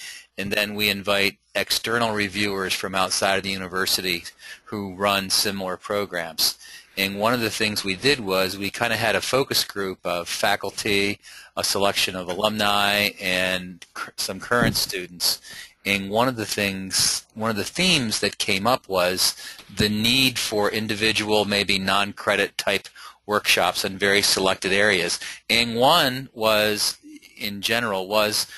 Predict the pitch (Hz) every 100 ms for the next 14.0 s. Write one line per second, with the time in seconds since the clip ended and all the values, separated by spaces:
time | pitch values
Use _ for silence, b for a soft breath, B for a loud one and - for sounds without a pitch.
0 | B B 101 101 107 107 101 107 113 -
1 | 98 95 92 107 98 101 92 90 - 92
2 | 104 92 - 104 104 101 95 113 120 113
3 | 98 - - 92 92 - B B B B
4 | - 95 92 - - 92 - 107 98 90
5 | - 98 101 98 95 113 98 - 110 -
6 | 101 95 98 - 98 98 98 90 - 98
7 | 95 - B B - 120 110 110 104 107
8 | 104 104 110 101 87 87 B B B 104
9 | 110 101 98 92 - - 123 - 104 98
10 | 95 101 98 _ b b _ 101 92 92
11 | - 98 107 104 98 95 - 104 - 98
12 | 92 117 117 - - 98 - - 104 -
13 | 104 101 101 98 90 117 117 101 95 -